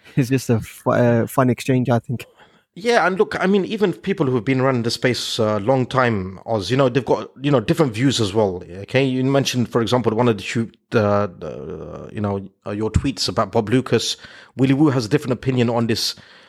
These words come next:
Speaker 2: um, left-handed, uh, cycle, Oz. So, you know, opinions do exist, and it's just a matter of what you think is, uh, is best. But, you know, cutting out the emotional thing, a lot of people are like this, you know, on,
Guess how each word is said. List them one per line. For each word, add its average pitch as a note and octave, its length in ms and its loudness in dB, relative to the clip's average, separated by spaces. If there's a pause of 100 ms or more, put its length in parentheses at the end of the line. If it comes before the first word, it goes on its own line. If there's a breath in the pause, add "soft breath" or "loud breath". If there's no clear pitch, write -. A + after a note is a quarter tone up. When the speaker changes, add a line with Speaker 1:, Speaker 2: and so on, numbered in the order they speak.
(160 loud breath)
Speaker 2:
um, G#2+ 840 -2
left-handed, A#2 880 0
uh, G#2 300 0
cycle, A2 520 0
Oz. G2+ 220 -6
So, E3 280 2 (240 loud breath)
you - 80 -4
know, - 100 2
opinions B3 480 0
do G#3 140 -2
exist, F3+ 340 -2
and F#3+ 80 2
it's E3+ 100 0
just - 160 -2
a F#3+ 40 2
matter F3 220 2
of D3 100 -2
what D3+ 180 0
you F3+ 160 0
think F#3 300 0
is, C3+ 260 -4
uh, D#3 220 2
is B2+ 160 -4
best. - 260 -2
But, - 220 0 (360 loud breath)
you - 40 -10
know, G3+ 100 2
cutting F3 320 0
out D3+ 140 0
the C#3+ 40 4
emotional D3+ 460 2
thing, E3+ 420 -4
a C#3+ 80 -8
lot C#3 100 -6
of - 40 -14
people C3 320 -6
are C#3 220 0
like D#3 240 0
this, - 400 -2
you G2 100 -10
know, B2 220 2
on, A#2+ 260 -2